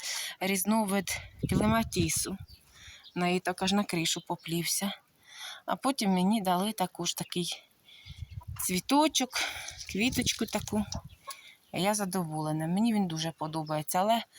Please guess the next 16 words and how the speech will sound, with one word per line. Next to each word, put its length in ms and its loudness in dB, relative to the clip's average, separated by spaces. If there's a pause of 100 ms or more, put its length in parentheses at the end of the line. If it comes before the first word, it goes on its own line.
(260)
кажуть, 280 2
що 300 0
це 160 0
рослина-агресор, 1000 2
біля 220 0
хати 280 -2
не 120 2
треба 320 0
садити, 460 -2
тому 260 0
що 200 0
можуть 380 -2
навіть, 320 -2 (800)
е, 280 -14 (120)
шифер 440 2 (200)
зняти. 640 0